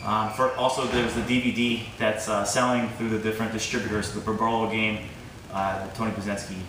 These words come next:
Berlin Bolo game. So check those things out. They're great resources. And techniques like this, the innovations that keep coming, we're just gonna start isolating, and as, uh, techniques improve, uh, more information will come.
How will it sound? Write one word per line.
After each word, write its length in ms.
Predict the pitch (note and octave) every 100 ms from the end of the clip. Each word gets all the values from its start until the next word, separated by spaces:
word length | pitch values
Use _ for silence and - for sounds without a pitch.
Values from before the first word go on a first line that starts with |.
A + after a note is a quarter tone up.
| -
Berlin 180 | G2+
Bolo 240 | F#2+ F#2+ F#2
game. 180 | F#2 E2+
So 240 | - F#2 F#2 - - - -
check 180 | A2 -
those 160 | G#2+
things 220 | - G#2+
out. 160 | G#2+ G#2
They're 100 | G2+
great 240 | A2+ A2 G#2+
resources. 640 | A2 A2 G#2+ G#2 - - - - - -
And 280 | G#2+ G#2+ G#2 G2 -
techniques 340 | A#2+ - A#2
like 180 | A2 G#2
this, 380 | A2+ A2 - -
the 180 | G#2+ G#2+
innovations 560 | A#2 G#2 G#2+ A2+ G#2
that 240 | G2 - -
keep 160 | A2+
coming, 260 | - A#2 G2+ F#2+ - - - - -
we're 100 | G2+
just 160 | G#2 -
gonna 140 | G#2+
start 260 | G2+ G#2+ G#2+
isolating, 500 | A2 G#2+ A2 G#2 G#2
and 160 | F#2+ F#2+ G2+ G2+
as, 220 | G2 -
uh, 60 | G#2 F#2+ F#2+ -
techniques 360 | A#2+ - A2+ -
improve, 460 | G#2 B2+ C3 B2 - - - G#2+
uh, 100 | G2+
more 160 | G#2
information 400 | G#2+ G#2 G#2 F#2 -
will 60 |
come. 180 | A2+ -